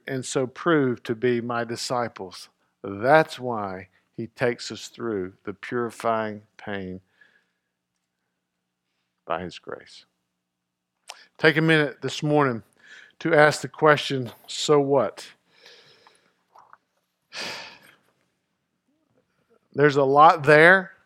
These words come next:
There's God's great kindness to you. How,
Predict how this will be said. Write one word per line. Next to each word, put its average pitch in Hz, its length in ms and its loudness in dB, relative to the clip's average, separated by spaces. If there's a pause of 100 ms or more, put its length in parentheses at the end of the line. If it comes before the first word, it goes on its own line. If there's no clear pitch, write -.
(2500)
There's 139 240 4
God's 147 420 4
great 160 320 4
kindness 175 600 2
to 180 120 0
you. 175 320 6
How, 190 500 4